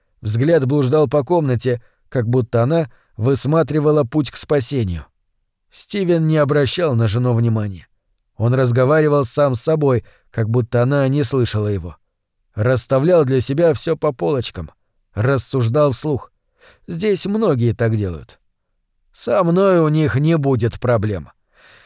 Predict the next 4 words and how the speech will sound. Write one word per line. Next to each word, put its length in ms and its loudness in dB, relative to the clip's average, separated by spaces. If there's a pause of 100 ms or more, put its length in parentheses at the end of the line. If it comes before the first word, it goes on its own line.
(220)
Я 360 0
свои 380 2
обязательства 1160 2
выполнил 760 2